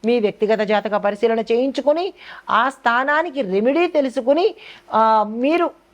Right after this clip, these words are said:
ఆ, ఈ పరిహారాలు చేసుకున్నట్టయితే కనుక కొంత సానుకూలమైన ఫలితాలు పొందే అవకాశం గోచరిస్తోంది. అయితే ఇక్కడ మీకు విశేషంగా చెప్పవలసింది ఏంటంటే ప్రతి ఒక్కరూ నవగ్రహాలయంలో గురు గ్రహాన్ని సందర్శించడము,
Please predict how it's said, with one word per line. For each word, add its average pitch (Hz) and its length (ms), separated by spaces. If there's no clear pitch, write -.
ఆ, 202 200
ఈ 233 220
పరిహారాలు 233 680
చేసుకున్నట్టయితే 196 760
కనుక 185 400
కొంత 320 280
సానుకూలమైన 214 680
ఫలితాలు 185 400
పొందే 175 280
అవకాశం 185 460
గోచరిస్తోంది. 160 800
అయితే 302 240
ఇక్కడ 277 220
మీకు 277 200
విశేషంగా 254 540
చెప్పవలసింది 208 720
ఏంటంటే 170 480
ప్రతి 247 760
ఒక్కరూ 277 500
నవగ్రహాలయంలో 240 1080
గురు 311 460
గ్రహాన్ని 220 420
సందర్శించడము, 220 960